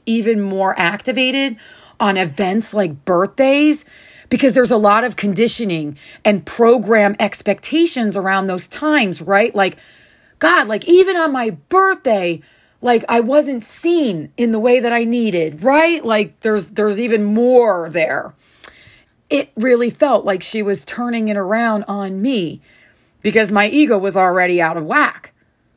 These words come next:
But the truth was, my mom didn't actually hurt me. <laughs> My perception of what happened hurt me. And my perception is on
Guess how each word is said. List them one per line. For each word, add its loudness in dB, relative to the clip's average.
But -2
the -4
truth -6
was, -4
my -2
mom 0
didn't -4
actually -6
hurt -6
me. -4
<laughs> -10
My 0
perception -4
of -2
what -2
happened -4
hurt -4
me. -10
And -2
my 0
perception -6
is 4
on -2